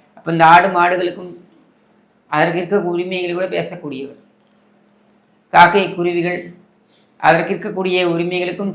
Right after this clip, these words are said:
பேசக்கூடியவர். அதனால தான் அவர் பாரதியை போட்டுக்கிறார், "காக்கை குருவி நம் சாதி" அப்படின்னு சொல்லக்கூடிய அந்த எண்ணம் கொண்ட ஒரு,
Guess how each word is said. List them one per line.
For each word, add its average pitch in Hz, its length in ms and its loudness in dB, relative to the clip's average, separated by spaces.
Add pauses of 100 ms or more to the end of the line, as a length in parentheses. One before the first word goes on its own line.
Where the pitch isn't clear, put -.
(160)
பேசக்கூடியவர். 156 640 -6
அதனால 170 280 0
தான் 190 140 2
அவர் 175 140 -2
பாரதியை 170 500 4
போட்டுக்கிறார், 131 540 -10
"காக்கை 156 380 -4
குருவி 160 260 -10
நம் 170 200 -12
சாதி" 135 320 -8 (240)
அப்படின்னு 139 260 -14
சொல்லக்கூடிய 135 500 -12 (500)
அந்த 156 280 -2 (260)
எண்ணம் 165 400 -2
கொண்ட 165 440 -2
ஒரு, 151 180 -4